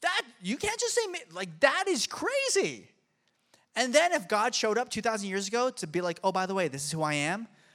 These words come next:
that's crazy too. And wouldn't you wanna find that out? Now, it's one thing if, like, God never revealed himself.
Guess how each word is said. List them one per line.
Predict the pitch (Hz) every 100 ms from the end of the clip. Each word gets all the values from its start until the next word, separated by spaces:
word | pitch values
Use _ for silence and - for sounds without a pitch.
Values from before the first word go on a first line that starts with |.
| _
that's | 170 220 330
crazy | 440 453 466 494
too. | 508 554 539 359 135 - _ _ _ _ _ _
And | 277 285
wouldn't | 403 381
you | 381
wanna | 359
find | - 240 269
that | 269 214
out? | 220 381 - - _ _ _ _
Now, | 226
it's | 285 233
one | 330 370
thing | 277 240
if, | 226 185 196
like, | 180 139 -
God | 156 156 175
never | 160 156 151
revealed | 143 131 135 127
himself. | 110 - 95 -